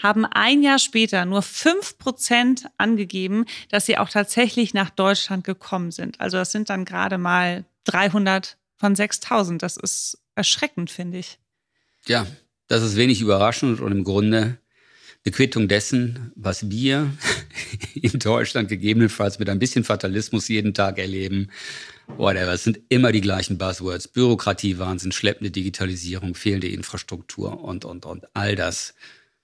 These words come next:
Speaker 1: Ja,
Speaker 2: was uns
Speaker 1: absolut.
Speaker 2: das Leben sozusagen auf Rosen bettet.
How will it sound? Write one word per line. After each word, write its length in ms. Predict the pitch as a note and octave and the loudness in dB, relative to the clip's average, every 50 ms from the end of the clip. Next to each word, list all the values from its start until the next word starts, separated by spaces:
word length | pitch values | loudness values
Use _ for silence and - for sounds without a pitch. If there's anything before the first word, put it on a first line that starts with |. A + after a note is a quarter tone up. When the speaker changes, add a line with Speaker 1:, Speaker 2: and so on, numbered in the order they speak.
| _ _ _ - | _ _ _ 0
Speaker 1:
Ja, 260 | G#3+ G#3+ F#3+ - - _ _ _ _ _ - | 0 2 0 0 -4 _ _ _ _ _ -2
Speaker 2:
was 140 | G2+ - - | -2 0 0
uns 160 | A#2 G#2 - | 0 -2 0
Speaker 1:
absolut. 100 | G2 G2+ | -2 -2
Speaker 2:
das 60 | G#2 | -2
Leben 320 | G#2 F#2+ F#2+ F#2+ G2+ G2 F#2 | -2 -4 -2 -2 -4 -4 -6
sozusagen 800 | - G2+ - - - G2 F#2 F#2 F#2+ G2 G2 G2 G2 F#2 - _ _ _ _ _ - | -8 -10 -10 -10 -10 -8 -8 -6 -6 -6 -6 -8 -10 -12 -14 _ _ _ _ _ -8
auf 200 | A2+ F#2 E2 - | -8 -6 -4 -4
Rosen 260 | F#2+ F#2 D#2+ F#2 F2 | -4 -4 -4 -4 -4
bettet. 340 | G2 - - - - - | -4 -6 -8 -10 -12 -16